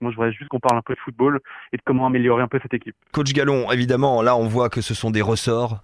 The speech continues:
Speaker 2: des petits fils tirés, euh, que l'on connaît tous, c'est même plus des ficelles, c'est des cordes. On les a tous déjà entendus, tous déjà vus dans la bouche, surtout des entraîneurs où ça va mal.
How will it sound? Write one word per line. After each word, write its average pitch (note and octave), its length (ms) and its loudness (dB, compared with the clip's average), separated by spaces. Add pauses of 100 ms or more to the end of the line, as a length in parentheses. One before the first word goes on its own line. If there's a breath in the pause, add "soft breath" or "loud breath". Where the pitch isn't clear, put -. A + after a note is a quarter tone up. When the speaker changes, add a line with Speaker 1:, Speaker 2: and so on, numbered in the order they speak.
(120)
Speaker 2:
des G2 100 -4
petits - 180 -4
fils A#2+ 380 -2
tirés, A2+ 420 0
euh, G#2+ 200 0
que A2 100 -4
l'on G2+ 160 -2
connaît A2+ 240 0
tous, D#3+ 240 0
c'est - 240 -4
même G2+ 180 -2
plus A2 160 -6
des G#2 120 -8
ficelles, B2 340 -2
c'est G2 140 -6
des A2+ 80 -2
cordes. F#2+ 340 -2 (400 loud breath)
On G#2+ 80 2
les G#2+ 220 2
a G#2 80 2
tous E3+ 440 -2
déjà A#2+ 320 2
entendus, A#2 420 0
tous F3+ 320 0
déjà C3 300 0
vus B2+ 200 -2
dans A#2+ 100 0
la A#2 100 2
bouche, C#3 300 -2 (300 loud breath)
surtout - 500 -4
des A#2+ 180 0
entraîneurs A#2+ 540 -2 (500)
où B2+ 60 -2
ça F#2 160 2
va D#2+ 80 2
mal. D3 260 2